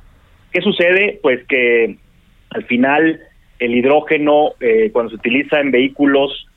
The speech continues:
lo único que emite es vapor de agua, es decir, no hay contaminación.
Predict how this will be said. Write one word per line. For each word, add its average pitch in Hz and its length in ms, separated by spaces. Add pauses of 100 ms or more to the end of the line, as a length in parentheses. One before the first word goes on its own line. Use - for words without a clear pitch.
(240)
lo 113 120
único 135 500
que 110 440
emite 123 600
es 117 80 (600)
vapor 123 340
de 117 120
agua, 104 360 (140)
es 101 100
decir, 110 240
no 120 140
hay 123 100
contaminación. 107 760